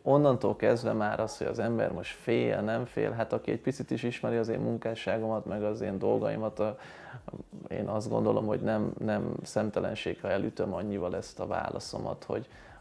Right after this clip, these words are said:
hova féljen a, az ember már tovább. Tehát, hogy, ö,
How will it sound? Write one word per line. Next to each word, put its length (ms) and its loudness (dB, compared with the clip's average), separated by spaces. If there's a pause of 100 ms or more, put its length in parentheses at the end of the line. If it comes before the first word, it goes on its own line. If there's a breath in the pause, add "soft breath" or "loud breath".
hova 240 4
féljen 480 -2
a, 240 -2
az 240 -4
ember 400 -4
már 280 -8
tovább. 440 -4
Tehát, 280 -6
hogy, 300 -2
ö, 120 -4